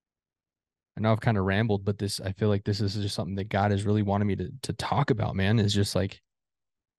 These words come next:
like, I, I, I feel the fire again. I feel that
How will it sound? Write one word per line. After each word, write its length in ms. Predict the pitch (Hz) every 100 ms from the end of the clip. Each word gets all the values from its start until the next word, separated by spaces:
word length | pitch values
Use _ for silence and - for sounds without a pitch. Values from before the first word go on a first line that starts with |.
| _ -
like, 100 | -
I, 60 | 98
I, 320 | - - 101
I 60 | -
feel 160 | 151
the 100 | 110
fire 540 | - - 123 147 120 95
again. 360 | 98 92 90
I 80 | 90
feel 360 | - 120 107 98 _ _ _ _ _ _ -
that 180 | -